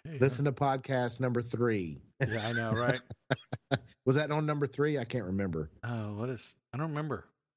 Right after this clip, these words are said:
Speaker 2: Yeah.
Speaker 1: Or was it Online
Speaker 2: Oh.
Speaker 1: Dating three with the side of Crazy
Speaker 2: No, it's
Speaker 1: First Date?
Speaker 2: First Date.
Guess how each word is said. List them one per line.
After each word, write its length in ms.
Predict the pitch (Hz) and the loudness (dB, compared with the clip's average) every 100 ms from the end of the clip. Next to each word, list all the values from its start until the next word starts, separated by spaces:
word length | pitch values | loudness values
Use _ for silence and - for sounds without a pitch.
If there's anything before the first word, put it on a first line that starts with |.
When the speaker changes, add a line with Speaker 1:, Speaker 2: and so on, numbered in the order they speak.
| _ _ _ _ _ _ | _ _ _ _ _ _
Speaker 2:
Yeah. 80 | 120 | 2
Speaker 1:
Or 20 | |
was 100 | 131 | 4
it 80 | 139 | 2
Online 440 | 127 151 156 143 139 | 2 2 2 2 2
Speaker 2:
Oh. 40 | |
Speaker 1:
Dating 300 | 139 139 127 | 2 2 -2
three 380 | - 127 131 123 | -4 0 2 2
with 220 | 117 113 | 0 -2
the 280 | 120 113 110 | 0 0 0
side 400 | - - 123 131 | 0 0 2 0
of 140 | 120 - | -4 -2
Crazy 300 | 131 123 143 | 0 4 6
Speaker 2:
No, 60 | |
it's 80 | 165 | 6
Speaker 1:
First 180 | 127 - | 4 4
Date? 80 | 135 | 4
Speaker 2:
First 360 | 156 165 - | 4 2 -2
Date. 280 | - 160 170 | 0 2 0